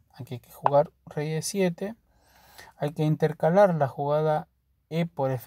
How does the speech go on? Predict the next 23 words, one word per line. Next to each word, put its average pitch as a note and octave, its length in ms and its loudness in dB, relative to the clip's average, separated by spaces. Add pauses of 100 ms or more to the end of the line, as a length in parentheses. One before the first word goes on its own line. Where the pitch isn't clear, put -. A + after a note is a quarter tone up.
seis D#3+ 300 -6
jaque, F#3+ 560 0 (200)
y C#3 100 -8
después C#3+ 360 -6
de C#3 140 -6
caballo C3+ 420 0
por C#3 140 -6
F C3 180 -8
seis D3+ 320 -6
amenazando C#3 560 -2
a D#3+ 40 2
la E3 120 2
dama, F#3+ 380 2 (680)
viene D3+ 360 -2
este, C#3 680 -2
mm, C3+ 320 -8 (100)
jaque, A#3+ 520 -2 (320)
<clears throat> - 1600 -4
hay C3 140 -4
que B2 80 -4
tomar B2 280 -2
ese - 140 -4
caballo, F#3 540 0